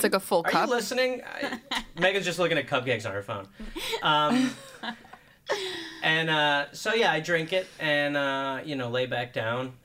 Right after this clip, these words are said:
Speaker 2: and I'm waiting. And after, like, fifteen or twenty minutes, I, people around me, I can tell are starting to, to have effects of it. And I'm kinda like, "All right, well, let's, let's get this show on the road."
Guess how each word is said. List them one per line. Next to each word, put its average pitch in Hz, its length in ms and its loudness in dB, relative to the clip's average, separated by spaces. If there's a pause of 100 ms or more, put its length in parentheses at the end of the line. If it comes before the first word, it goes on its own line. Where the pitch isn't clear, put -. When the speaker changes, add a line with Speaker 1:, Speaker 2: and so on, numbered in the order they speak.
Speaker 2:
and 113 280 -4
I'm 107 100 -6
waiting. 110 480 -6 (240)
And 110 680 -6 (220)
after, 117 340 -6
like, 107 180 -6
fifteen 113 440 -12
or 104 60 -12
twenty 107 260 -10
minutes, 110 340 -8
I, 107 120 -10 (100)
people 117 300 -8
around 110 340 -4
me, 104 320 -8 (520)
I 120 100 -10
can 113 160 -12
tell 110 240 -6
are 107 80 -6
starting 104 400 -8
to, 101 260 -8 (380)
to 113 100 -12
have 104 280 -12
effects 104 420 -12
of 107 80 -16
it. 113 140 -10
And 117 80 -16
I'm 104 140 -12
kinda 107 220 -16
like, 104 200 -14
"All 135 120 -12
right, 117 180 -12
well, 117 120 -14
let's, - 340 -16 (1120)
let's - 100 -20
get - 160 -18
this - 120 -20
show 139 260 -8
on 139 100 -2
the 135 80 -6
road." 240 400 -2